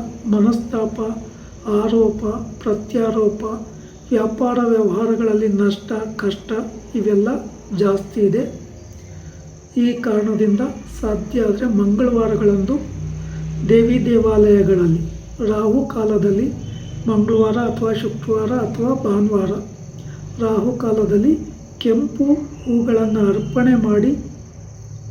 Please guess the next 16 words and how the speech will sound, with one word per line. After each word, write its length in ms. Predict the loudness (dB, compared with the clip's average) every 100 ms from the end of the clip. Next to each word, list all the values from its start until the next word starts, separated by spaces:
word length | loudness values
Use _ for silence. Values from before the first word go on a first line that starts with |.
| -14 -14 -14 -16 -18 -20 -14 -2 2
ಒಂಬತ್ತು 440 | 4 2 0 -2 -2
ಸುತ್ತು 300 | -2 -4 -2 -2 -4 -16 -8
ಪ್ರದಕ್ಷಿಣೆ 640 | -2 2 2 2 0 0 0
ಹಾಕಿ 260 | 0 -2 -4 -4
ಪ್ರಾರ್ಥನೆ 500 | -4 -2 -4 -4 0 0
ಮಾಡಿಕೊಂಡು 460 | 0 -2 -2 -2 -2 -6 -14 -14 -6
ಶ್ರದ್ಧಾ 420 | -4 -2 0 0 0
ಭಕ್ತಿಯಿಂದ 500 | -2 -2 -2 -2 -2 -4 -4
ಪೂಜೆ 320 | -4 -2 -2 0
ಕೊಟ್ಟು 280 | -2 -4 -4 -6 -10 -16 -18 -18 -14 -4
ಪ್ರಾರ್ಥನೆ 440 | -2 0 0 2 4
ಮಾಡ್ಕೊಂಬೋದು 480 | 2 2 0 2 0 -2 -14 -14 -4
ಬಹಳ 200 | 0 4 2 0 -10 -10 0
ಒಳ್ಳೆಯದು. 380 | 2 4 2 -4 -10 -14 -14 -14 -10 -8
ಅಥವಾ 300 | -4 0 0 -2 -6 -18 -20 -20 -20 -20 -20 -20 -20 -20 -20 -20 -6
ಸಮೀಪದಲ್ಲಿ 760 | 0 4 4 4 0 0 0